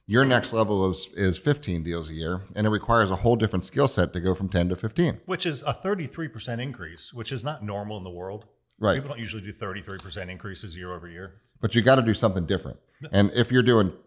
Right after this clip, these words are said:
Speaker 1: twenty-five deals to get to thirty deals, it's the same problem, right? It requires different skill set, which requires the drunk monkey, which requires all kinds of issues. So what I'm doing with this group is we're going super, super tactical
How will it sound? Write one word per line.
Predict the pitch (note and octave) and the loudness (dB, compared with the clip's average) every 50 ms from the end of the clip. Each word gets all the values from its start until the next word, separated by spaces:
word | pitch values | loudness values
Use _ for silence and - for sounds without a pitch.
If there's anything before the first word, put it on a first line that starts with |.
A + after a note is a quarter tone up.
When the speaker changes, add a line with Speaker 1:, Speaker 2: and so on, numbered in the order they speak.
| _ | _
Speaker 1:
twenty-five | - - - C#3+ C#3 C3 A#2 - - B2+ C3+ C#3+ B2+ | -4 2 6 8 8 8 8 6 6 6 6 6 6
deals | G2+ G#2+ F#2+ F#2+ F#2+ F2+ - | 6 6 6 6 6 4 2
to | - - G2 | 0 -2 0
get | F#2 G#2+ G#2 - - | 2 2 2 2 0
to | - G2 F#2 F2 | 2 4 4 2
thirty | - - - D3 E3 F3 D#3+ A#2+ | 2 2 2 4 6 6 6 6
deals, | F#2 F2+ E2+ E2 E2 E2+ F2 - - _ _ _ _ _ - | 6 4 4 4 2 2 -2 -4 -10 _ _ _ _ _ 2
it's | - C#3 | 2 4
the | D#3+ D3 | 4 2
same | - - E3+ F3 E3 D3+ | 2 4 2 2 2 0
problem, | - - G3+ A3 F3 - - - _ _ - | -4 -6 -8 -10 -10 -12 -16 -20 _ _ -6
right? | - A2 C3 G#2 | -4 -2 -2 0
It | G2+ A#2 | 0 0
requires | A2 A2 G#2 - A#2 A#2+ A#2+ A2 | 0 0 0 2 2 2 2 2
different | - A2+ G2+ G2 - | 0 -4 -6 -6 -6
skill | - - - D3+ | -6 -6 -4 -4
set, | - A#2+ G2+ | -2 -2 -2
which | G2+ F2+ - | -2 -2 0
requires | - A2 G#2 G2+ F2 - | 4 6 6 6 4 2
the | F2 | 0
drunk | D2 F#2 E2+ D#2+ | 2 2 2 4
monkey, | A2 C3 C3+ B2+ C3 C3+ B2+ B2+ - - - _ - | 4 2 2 2 0 -6 -8 -8 -10 -20 -20 _ -14
which | G2 - - | -12 -10 -10
requires | G2 D#2 - - G2+ G2+ G2+ F#2 D#2+ | -10 -6 -2 2 4 4 4 4 2
all | - F#2 G#2 G#2+ | 0 0 0 0
kinds | - - G#2 F#2 F#2 F2 D2+ | 0 -2 -2 -2 -2 -2 -4
of | E2 - | -6 -4
issues. | - F#2 - - - D#2 D2 - | -4 -4 -2 -2 -4 -4 -2 -2
So | F#2+ | 0
what | E2+ F2+ F2+ | 2 4 4
I'm | A2 C#3+ D3+ | 4 4 4
doing | B2 A2+ G#2+ G2 F#2 F2 | 4 4 4 2 0 -2
with | F2 E2+ | -2 -2
this | G2+ C3+ C3 - | -2 -4 -4 -2
group | - F#2 E2+ E2 D#2 - - _ _ _ _ _ - | 0 2 2 2 0 -2 -10 _ _ _ _ _ 0
is | G2+ G2+ G2+ F#2 F2+ | 2 4 4 4 4
we're | G2 G#2 F#2+ | 2 2 4
going | G2+ G#2 G2 F#2 E2+ E2 | 4 2 2 2 0 -2
super, | - - - - - D3 D3+ D3 C#3 C3 A#2+ G2+ | -4 -4 -4 -2 0 0 0 0 0 0 0 0
super | - - - A#2+ A2+ - G#2 G2 | 0 0 0 -2 -2 0 -2 -4
tactical | F#2 - G#2+ F#2+ F2+ - - D#2+ C#2+ - D#2+ D#2+ E2+ E2+ - | 0 2 2 2 2 0 -4 -10 -8 -6 -6 -6 -6 -6 -10